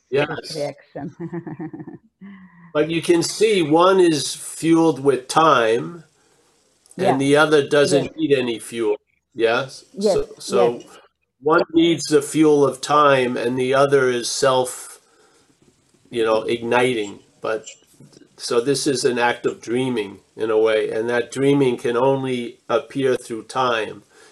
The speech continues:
Speaker 1: It's gotta go through those lenses of time and space, yeah? So,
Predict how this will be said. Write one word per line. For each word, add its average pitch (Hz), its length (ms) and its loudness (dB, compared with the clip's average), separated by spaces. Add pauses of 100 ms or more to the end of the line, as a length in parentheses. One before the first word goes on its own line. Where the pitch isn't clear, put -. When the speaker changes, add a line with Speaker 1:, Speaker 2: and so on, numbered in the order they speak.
Speaker 1:
It's 127 180 -10
gotta 143 320 4
go 139 220 4
through 143 240 -2
those 120 240 2
lenses 123 720 0
of 113 200 -2
time 127 440 -2
and 107 140 -2
space, - 580 -4
yeah? 107 260 -6 (1700)
So, 113 500 -2